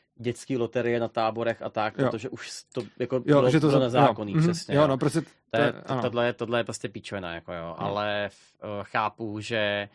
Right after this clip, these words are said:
Speaker 1: tady u nás gamba je složitá. Jako dva dny zpátky dostal jeden streamer, eh, ban na Kiku na tisíc let, protože Slováci mají jiný zákon než my.
Speaker 2: Mhm.
Speaker 1: A nějaký frajer ho napráštil na slovenský úřad pro
Speaker 2: Cože,
Speaker 1: jakoby
Speaker 2: až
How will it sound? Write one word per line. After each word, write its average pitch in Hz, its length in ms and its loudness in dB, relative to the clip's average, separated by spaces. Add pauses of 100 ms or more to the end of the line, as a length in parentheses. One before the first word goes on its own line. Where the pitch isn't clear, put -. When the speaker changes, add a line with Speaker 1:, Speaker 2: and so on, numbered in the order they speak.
(260)
Speaker 1:
tady 113 180 -4
u 120 80 -10
nás 117 260 -4
gamba 110 340 0
je 113 80 -2
složitá. 113 580 -2 (300)
Jako 113 180 -4
dva 113 160 0
dny 113 120 -6
zpátky 113 320 -2
dostal 113 280 -4
jeden 113 200 -4
streamer, 110 520 -4
eh, 113 300 -2
ban 113 320 0
na 110 100 -4
Kiku - 280 -8
na 117 120 -2
tisíc 107 400 -12
let, 117 240 -2 (520)
protože 113 420 -4
Slováci 113 500 -2
mají 113 160 -4
jiný 113 140 -4
zákon 110 300 -4
než 117 220 -6
my. 120 220 -4 (160)
Speaker 2:
Mhm. 120 220 -6 (180)
Speaker 1:
A 107 180 2
nějaký 113 360 -2
frajer 117 280 0
ho 113 120 -4
napráštil 117 520 -2
na 117 120 -4
slovenský 117 540 -6
úřad 110 540 -4
pro 120 140 -2
Speaker 2:
Cože, 113 120 0
Speaker 1:
jakoby - 180 -6
Speaker 2:
až 113 40 0